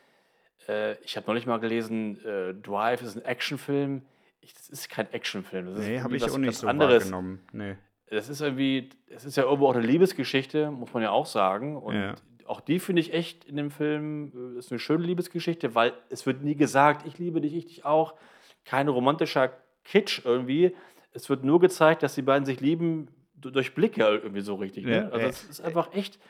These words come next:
Speaker 1: richtig schön gemacht und, äh, nicht kitschig und, äh, echt super. Also auf vielen Ebenen ist der Film schön. Und wenn man sagt, es ist ein Actionfilm, dann hat man den Film nicht so richtig begriffen, finde ich.
Speaker 2: Ja, da,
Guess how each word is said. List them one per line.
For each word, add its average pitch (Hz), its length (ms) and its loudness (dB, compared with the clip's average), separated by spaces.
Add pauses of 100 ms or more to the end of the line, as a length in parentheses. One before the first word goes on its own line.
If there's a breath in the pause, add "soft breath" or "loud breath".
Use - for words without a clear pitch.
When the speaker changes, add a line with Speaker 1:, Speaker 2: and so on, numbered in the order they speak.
(320 soft breath)
Speaker 1:
richtig 202 420 -4
schön 208 260 6
gemacht 190 460 0
und, 156 380 -6
äh, 151 400 -2
nicht 147 340 -12
kitschig - 600 -6
und, 113 340 -14
äh, 120 480 -18
echt - 180 -12 (240)
super. 131 400 -8
Also 113 160 0
auf 135 100 0
vielen 196 240 2
Ebenen 165 560 2 (760 soft breath)
ist - 140 -10
der 143 100 2
Film 139 560 -2 (140)
schön. 214 600 0 (340 loud breath)
Und 113 220 -8
wenn 123 80 -2
man 127 140 0
sagt, 127 200 0
es 120 100 -10
ist - 60 -16
ein 127 80 -16
Actionfilm, 143 460 -6
dann 120 160 0
hat 117 140 -6
man 120 200 -4
den 117 180 -4
Film 127 300 -2
nicht 123 140 -4
so - 100 -8
richtig 123 260 -10
begriffen, 117 400 -6
finde 92 220 -12
ich. 82 280 -16
Speaker 2:
Ja, 107 280 2
da, 139 140 0